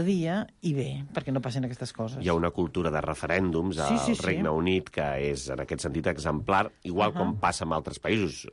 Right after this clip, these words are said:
Speaker 2: Suïssa, que no és a la
Speaker 1: Sí,
Speaker 2: Unió
Speaker 1: sí.
Speaker 2: Europea, però que també està fent referèndums constantment. El que
Speaker 1: Sí.
Speaker 2: passa és que, clar, les democràcies representatives també votem regularment.
Speaker 1: Sí, sí.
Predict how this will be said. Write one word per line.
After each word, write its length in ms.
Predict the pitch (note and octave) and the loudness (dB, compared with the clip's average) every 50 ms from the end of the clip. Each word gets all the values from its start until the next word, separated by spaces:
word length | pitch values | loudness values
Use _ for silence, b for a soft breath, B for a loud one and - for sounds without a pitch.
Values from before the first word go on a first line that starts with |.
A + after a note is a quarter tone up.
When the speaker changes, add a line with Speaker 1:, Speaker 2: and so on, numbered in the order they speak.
| - - | -18 -14
Speaker 2:
Suïssa, 540 | - - - E2+ F2 G2 G#2 - - D2 - | -14 -6 -2 0 0 0 0 0 -4 -6 -8
que 100 | - - | -6 -6
no 120 | B1 C2 C#2 | -2 -2 -2
és 80 | C2 | 0
a 60 | D2 C#2+ | 0 2
la 60 | C#2+ C#2+ | 2 2
Speaker 1:
Sí, 60 | C#2+ | 4
Speaker 2:
Unió 140 | D2+ D#2 D2 | 4 4 4
Speaker 1:
sí. 20 | |
Speaker 2:
Europea, 300 | D2 D2+ D#2 - A#2 A2 - | 4 4 4 4 2 2 2
però 140 | D#2 C#2+ - | -2 -4 -4
que 80 | - - | -6 -8
també 320 | - C2+ C2+ C#2 D2+ D2+ D#2 B B B B | -6 -6 -4 -2 -2 -2 -2 B B B B
està 220 | - - - E2+ - | -8 -2 -2 0 0
fent 160 | F2 E2+ E2+ | 2 0 2
referèndums 680 | D#2+ E2 E2 - E2 D#2+ D#2+ E2 E2 E2+ E2 E2 - - | 0 0 0 2 2 2 2 2 2 0 0 -2 -4 -2
constantment. 640 | - E2 E2 D#2 - E2 D#2+ D#2+ E2 F2+ G2+ G#2 G#2 B B B B B B | -2 -2 -2 0 0 0 0 2 2 2 2 2 0 B B B B B B
El 160 | - E2 E2 - | -4 -4 -2 0
que 60 | F2+ | 0
Speaker 1:
Sí. 40 | F2 E2+ | 2 2
Speaker 2:
passa 160 | E2+ F2+ F#2+ | 2 2 0
és 60 | G2 | 0
que, 40 | F2 F2 | 2 2
clar, 80 | A2 B2 A2 | 4 4 2
les 100 | E2+ D2 | 2 0
democràcies 560 | E2 D#2+ D#2+ D#2+ D2+ - F#2 F#2 F2 F#2+ F#2+ | -2 -2 -2 -4 -2 0 0 0 2 0 0
representatives 640 | F2+ F#2 D#2 E2 E2+ E2+ F2 E2+ E2+ F2 F#2 G#2+ B2 | 0 0 -2 -2 -4 -2 0 -2 0 2 2 0 2
també 240 | - F#2 E2+ E2+ D#2+ | 2 2 0 2 2
votem 480 | D2+ D#2+ D#2 - G2+ F#2 D#2+ C#2 C#2 D2 E2 D2+ D2+ | 2 0 2 2 2 2 2 -2 -4 -6 -6 -4 0
regularment. 640 | F2 F#2 E2 E2 F2 F2+ E2 E2 F#2 G2+ A#2 - | 0 0 2 2 2 2 2 2 2 2 2 2
Speaker 1:
Sí, 80 | C#3 - | 0 -2
sí. 380 | A2+ - - A#2 G2+ - - - | -2 0 2 0 0 0 -4 -8